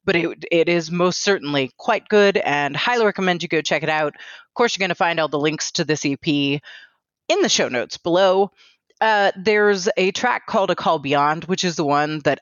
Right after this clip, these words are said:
I s-, I think is my personal favorite. It just was so good, you know? It kind of had, like, this fairy tale feel to it, very clean, very melodic,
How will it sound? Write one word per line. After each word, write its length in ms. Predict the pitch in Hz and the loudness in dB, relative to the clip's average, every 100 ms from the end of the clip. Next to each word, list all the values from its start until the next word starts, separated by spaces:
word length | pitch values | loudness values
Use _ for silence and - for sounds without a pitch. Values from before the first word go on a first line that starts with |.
| - | -2
I 160 | 151 | -2
s-, 260 | 156 - - _ - - | -2 -6 -14 _ -18 -4
I 160 | 226 254 | -2 -2
think 520 | 156 123 - - - _ 185 | -4 -6 -8 -16 -16 _ -6
is 120 | 175 | -2
my 120 | 151 | -4
personal 480 | - 160 - 131 123 | -2 -4 -4 -8 -8
favorite. 480 | - 123 123 76 - - - - | -4 -4 -4 -8 -8 -18 -20 -8
It 200 | - 214 | -4 -4
just 420 | - 277 277 - _ | -4 -2 -2 -4 _
was 160 | 240 254 | -4 -2
so 460 | - - 240 240 - _ - | -2 0 0 -2 -8 _ 0
good, 300 | 226 190 151 | 2 2 -2
you 140 | 160 | -2
know? 200 | 160 196 | 2 0
It 60 | 175 | 0
kind 220 | 196 190 | -2 -2
of 60 | |
had, 240 | 175 170 160 | -2 -2 -2
like, 180 | 139 - | -4 -4
this 240 | 107 - - - - _ - | -8 -8 -16 -18 -20 _ 0
fairy 280 | 277 254 | 2 2
tale 340 | 254 240 226 214 | 2 2 2 2
feel 280 | - 202 208 | 0 0 0
to 240 | - 196 | 2 2
it, 180 | 185 - | 2 0
very 180 | 123 160 | -8 -8
clean, 600 | - 214 208 202 202 185 | -6 -4 -2 -2 -4 -2
very 200 | 156 147 | -2 -2
melodic, 760 | 139 151 165 175 170 165 156 | -4 -2 2 2 4 2 0